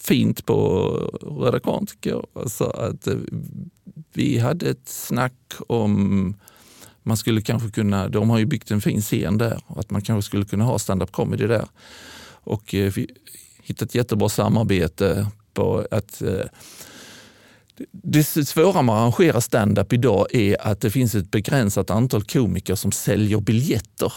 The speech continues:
Om jag går ut med deras namn och säger att den här, den här komikern kommer, så är det ganska få som, som folk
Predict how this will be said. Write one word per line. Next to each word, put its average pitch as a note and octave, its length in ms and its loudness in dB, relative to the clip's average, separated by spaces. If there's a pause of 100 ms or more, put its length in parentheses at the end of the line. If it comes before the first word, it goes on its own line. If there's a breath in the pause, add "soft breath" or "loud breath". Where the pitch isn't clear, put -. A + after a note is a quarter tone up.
(260)
Om B2 100 2
jag A#2+ 100 4
går B2+ 140 4
ut A#2+ 120 0
med G2+ 100 2
deras F#2+ 240 0
namn C3 340 2
och G#2 80 -2
säger - 200 0
att - 80 -6
den A#2 260 0
här, G#2+ 200 2
den G2 160 0
här F2+ 180 -2 (100)
komikern G2 380 -2
kommer, - 400 -4
så - 180 -4
är A#2 60 2
det G2 200 -2 (180 soft breath)
ganska A#2+ 300 -2
få F#2+ 600 0 (220)
som, G#2 420 -2 (1040)
som G#2 220 0
folk - 440 -2